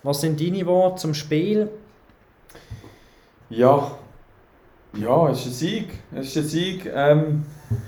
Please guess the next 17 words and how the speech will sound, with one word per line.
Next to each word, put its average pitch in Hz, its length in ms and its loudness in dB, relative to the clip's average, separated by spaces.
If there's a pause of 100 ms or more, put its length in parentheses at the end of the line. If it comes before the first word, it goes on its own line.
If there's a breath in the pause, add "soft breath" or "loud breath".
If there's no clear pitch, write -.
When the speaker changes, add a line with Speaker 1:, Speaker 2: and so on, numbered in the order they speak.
(160)
Speaker 2:
ich 123 140 -6
habe 147 140 0
mich 147 160 -4
diese 151 180 0
Woche 147 260 2
mehr 139 320 2
ein 127 120 -2
bisschen 139 260 0
auf 127 80 0
den 127 160 0
Cup, - 420 2
ähm, 143 280 2
fixiert. 143 680 0
Dort 123 220 0
habe 123 200 2
ich 120 80 -4
viel, 131 360 -2